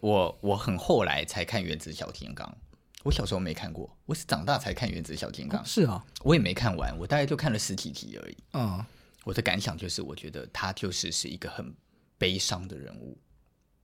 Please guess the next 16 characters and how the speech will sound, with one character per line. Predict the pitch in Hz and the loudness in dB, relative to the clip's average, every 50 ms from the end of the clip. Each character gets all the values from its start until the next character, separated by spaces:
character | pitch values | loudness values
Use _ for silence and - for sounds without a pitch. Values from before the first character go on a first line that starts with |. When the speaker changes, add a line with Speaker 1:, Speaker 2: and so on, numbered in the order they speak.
| _ _ _ _ _ _ - - | _ _ _ _ _ _ -10 -6
Speaker 2:
你 | 127 | -2
说 | 104 123 | 0 0
谁？ | 117 - 95 80 104 123 147 | 0 0 -4 -6 -6 -8 -6
小 | - - 107 | -2 -2 2
金 | 107 135 135 | 2 2 4
刚 | 127 135 | 6 6
吗？ | 131 | 6
Speaker 1:
小 | 131 | 8
金 | 120 117 113 | 8 8 8
刚 | 123 120 127 | 6 6 6
啊。 | 110 104 104 120 - - _ - | 4 0 -2 -4 -8 -10 _ 6
Speaker 2:
为 | 190 175 | 6 6
什 | - 101 | 6 4
么？ | 85 - - - _ _ _ - - - - - _ _ _ _ _ | -4 -4 -10 -16 _ _ _ -20 -16 -16 -16 -16 _ _ _ _ _
Speaker 1:
就 | - 190 175 | -2 -2 0
是 | - 196 185 151 | 4 4 2 2